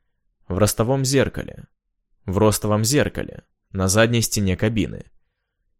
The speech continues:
Кивнула самой себе и повернулась к Роберту Финчу, руководителю отдела разработки, который остался снаружи. Заместитель обладал многими талантами, что компенсировало проклятие хронической потливости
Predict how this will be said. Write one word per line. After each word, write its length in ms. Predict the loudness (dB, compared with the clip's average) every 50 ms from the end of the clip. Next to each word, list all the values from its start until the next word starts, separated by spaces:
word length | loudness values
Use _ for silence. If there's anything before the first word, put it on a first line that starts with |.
| _ _
Кивнула 380 | 0 2 2 4 4 4 4 4
самой 320 | 4 4 2 2 2 2
себе 420 | 2 0 0 0 2 2 2 2 0
и 140 | -2 -4
повернулась 600 | 0 0 2 2 2 2 2 2 2 2 0 0
к 60 | 0 0
Роберту 400 | 0 2 2 2 0 0 -2 -4
Финчу, 580 | -4 -2 -2 -2 -2 -4 -6 -8 -10 -12 -14 -16 -20 _ _ _ _ _ _ _
руководителю 760 | 0 0 2 2 4 4 4 4 4 2 2 2 2 2 2 2
отдела 340 | 0 2 4 4 6 6 6
разработки, 680 | 4 4 2 2 2 4 4 2 2 0 -2 -12 -14 -14 -16 -20 _ _ _ _ _ -8
который 340 | -8 -6 -2 0 2 4 4
остался 380 | 2 2 0 0 0 0 -2
снаружи. 560 | -4 -2 -2 -2 -2 -2 -6 -6 -10 -14 -18 _ _ _ _ _ _ _ _ _ _ _ _ _ _ _ _ _ -6
Заместитель 680 | -2 0 2 2 2 2 0 -2 -4 -4 -4 -4 -4 -2
обладал 460 | -2 0 2 2 4 4 4 2 2
многими 440 | 2 0 0 0 0 0 0 0 0
талантами, 560 | 0 0 0 0 0 -2 -4 -8 -10 -10 -8
что 220 | -6 -2 -2 -2
компенсировало 800 | -2 -2 -4 -2 -2 -2 -2 -2 0 0 0 2 2 2 0 0
проклятие 580 | 0 -2 -4 0 0 2 2 2 0 0 -2
хронической 640 | -2 0 0 0 0 0 -2 -4 -4 -4 -2 -2 -2
потливости 880 | -2 -2 -4 -2 -2 -2 0 2 0 0 0 0 0 -2 -2 -2 -6